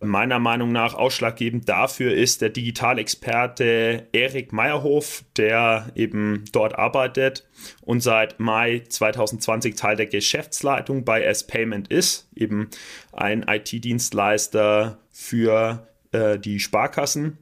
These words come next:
Und er gilt so als die innovative Kraft innerhalb des Führungsteams dort. Und das hat jetzt tatsächlich dazu geführt, dass die Sparkasse drauf und dran ist,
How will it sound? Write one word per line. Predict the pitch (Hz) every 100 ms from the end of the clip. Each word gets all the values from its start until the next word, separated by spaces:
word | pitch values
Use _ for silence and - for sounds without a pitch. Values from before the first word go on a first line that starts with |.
| _
Und | - 113
er | 120
gilt | 120 135 139
so | - 117
als | - 117 117 -
die | -
innovative | 139 131 113 - 139 120
Kraft | 107 127 120 -
innerhalb | - 110 110 110 104
des | -
Führungsteams | - 139 120 104 - 107 110
dort. | - 92 113 -
Und | 104
das | 110 -
hat | 113
jetzt | 110 101 - _
tatsächlich | - 135 - 165 -
dazu | - - -
geführt, | 110 - 117 127 139 - - - - -
dass | 117 110 -
die | 117
Sparkasse | - - 110 120 120 127 -
drauf | 117 117 98 135 -
und | 110 110
dran | 104 113 131
ist, | 139 -